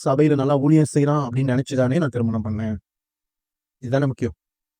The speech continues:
அப்படின்னு தானே நான் பண்ணேன். ஆனாலும் ஏன் எங்களுக்குள்ளே ஒரு அண்டர்ஸ்டாண்டிங் இல்ல அப்படின்ற ஒரு குழப்பமான காரியத்தை இன்னைக்கு ஒரு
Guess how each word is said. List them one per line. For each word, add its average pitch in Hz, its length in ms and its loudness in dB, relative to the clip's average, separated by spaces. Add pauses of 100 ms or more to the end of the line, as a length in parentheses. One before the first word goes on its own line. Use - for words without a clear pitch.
(160)
அப்படின்னு 170 180 0
தானே 220 140 2
நான் 196 260 0
பண்ணேன். 160 120 -2
ஆனாலும் 240 260 0
ஏன் 202 260 4 (280)
எங்களுக்குள்ளே 139 440 0
ஒரு 127 140 0
அண்டர்ஸ்டாண்டிங் 117 420 -4
இல்ல 98 200 -8 (540)
அப்படின்ற 113 500 -2 (140)
ஒரு 120 340 -4 (220)
குழப்பமான 147 580 0
காரியத்தை 127 520 -4 (280)
இன்னைக்கு 120 420 0
ஒரு 104 180 -10